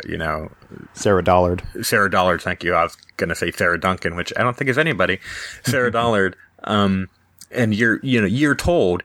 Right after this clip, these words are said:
Speaker 1: "Here's this character you're writing a story about. Her name's Ashildr or me or, you know, whatever." And so they write her, and, but Moffat is the one who keeps insisting that this figure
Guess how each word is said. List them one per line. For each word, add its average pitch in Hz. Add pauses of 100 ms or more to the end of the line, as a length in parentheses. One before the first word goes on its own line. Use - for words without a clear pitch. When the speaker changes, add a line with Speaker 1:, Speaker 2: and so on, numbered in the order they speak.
(120)
Speaker 1:
"Here's 131
this 110
character 104
you're 85
writing 82
a 78
story 87
about. 76
Her 85
name's 82
Ashildr 156
or 104
me 113
or, 87
you 87
know, 80
whatever." 85 (1700)
And 101
so 104
they 110
write 123
her, 80 (640)
and, 90 (320)
but 104
Moffat 113
is 92
the 98
one 92
who 92
keeps -
insisting 95
that 85
this 92
figure 85